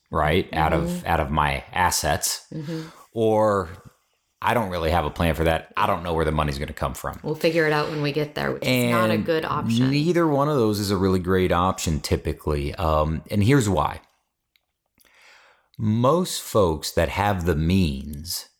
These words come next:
Speaker 1: right, the amount of assets to be able to pay for their long-term care, just write a check for it. Most of the time when you're getting that money to pay for that care, there's usually a tax consequence involved.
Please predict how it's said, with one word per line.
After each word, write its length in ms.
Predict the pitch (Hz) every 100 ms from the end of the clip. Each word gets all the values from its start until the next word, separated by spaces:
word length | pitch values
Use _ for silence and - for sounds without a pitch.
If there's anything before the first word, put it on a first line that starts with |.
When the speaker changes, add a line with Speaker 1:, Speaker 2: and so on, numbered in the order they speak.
| _ _ _ _ _ _ _
Speaker 1:
right, 380 | - 78 80 90 -
the 120 | - 87
amount 300 | 85 95 92
of 80 |
assets 600 | 85 95 95 - 78 -
to 100 | -
be 220 | 78 92 92
able 180 | 85 80
to 100 | 73
pay 480 | - - 110 110
for 200 | 110 -
their 180 | 87 85
long-term 720 | 82 85 85 82 - 87 78 73
care, 680 | - 92 76 67 71 92 _ _ _ _
just 340 | - 95 82 -
write 260 | 85 92
a 40 | 78
check 340 | - 104 85
for 320 | - - 73
it. 160 | 76 - _ _ - - - - - - _ - -
Most 500 | 107 107 135 170 -
of 100 | 131
the 80 | 110
time 340 | - 98 95
when 160 | 92 90
you're 140 | 82
getting 600 | 73 76 95 104 104 90
that 280 | 82 82 -
money 540 | 78 80 90 80 71
to 140 | 67 -
pay 280 | - 92 98
for 160 | -
that 260 | 78 73 -
care, 320 | - 78 76
there's 280 | 85 78 71
usually 680 | 92 131 135 104 87 85
a 180 | - 80
tax 400 | - - 90 -
consequence 800 | - - 73 - - - 71 -
involved. 640 | 73 65 71 64 - -